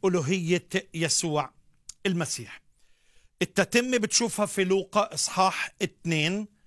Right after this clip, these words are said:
إنه أغسطس بسن قانون يكتتب في إحصاء، وكل واحد لازم يرجع إلى بلده الأصلي. يوسف ومريم الأصل بتاعهم من بيت لحم.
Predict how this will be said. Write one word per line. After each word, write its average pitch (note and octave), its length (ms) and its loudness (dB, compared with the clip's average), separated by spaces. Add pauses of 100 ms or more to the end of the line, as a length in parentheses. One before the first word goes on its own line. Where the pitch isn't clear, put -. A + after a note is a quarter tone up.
(520)
إنه F#3 180 0
أغسطس F#3 640 -2
بسن G3+ 540 0 (200)
قانون F#3+ 600 0 (100)
يكتتب F3 580 -4
في - 300 -6
إحصاء، - 460 0 (340)
وكل B3+ 280 -4
واحد F#3 320 -2
لازم F3+ 320 -2
يرجع E3 540 -2
إلى F3+ 260 0
بلده E3 600 -2
الأصلي. F3 540 -2 (480)
يوسف B3 540 -2
ومريم F3+ 520 0
الأصل G3+ 460 -2
بتاعهم F#3+ 680 -2 (600)
من A3+ 400 -2
بيت G#3 340 -2
لحم. C#3 280 -2